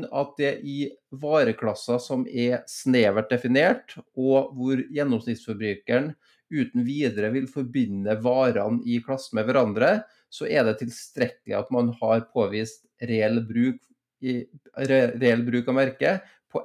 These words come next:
enkelte av varene i klassen. Og det her var tilfellet for bruken av Testarossa på reservedeler, og man kunne da opprettholde, eh, varemerket Testarossa også for,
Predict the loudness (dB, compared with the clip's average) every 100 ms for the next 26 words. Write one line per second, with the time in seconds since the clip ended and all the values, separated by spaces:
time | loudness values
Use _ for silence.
0 | 0 0 0 -4 -10 -4 -2 2 4 4
1 | 0 -4 -8 -6 -2 -2 -2 -12 -12 -14
2 | _ _ _ _ -6 0 0 0 -4 -2
3 | 2 4 4 2 2 0 0 -6 -4 -4
4 | -2 -2 0 -2 -2 -4 -2 -2 -4 -8
5 | -4 0 2 0 -2 -8 _ _ -10 -6
6 | 2 2 2 0 2 2 0 -4 -2 0
7 | 0 -4 _ -2 0 0 0 0 0 2
8 | 2 2 -2 _ _ _ _ -4 2 2
9 | 2 -2 -2 0 4 4 2 -4 -18 _
10 | -6 -6 -6 -10 -8 -4 -4 -4 _ -12
11 | -4 -2 2 2 2 0 -6 -8 -8 -4
12 | -2 -2 -2 -2 -2 -6 -16 -16 -12 -10
13 | -10 -4 -4 -2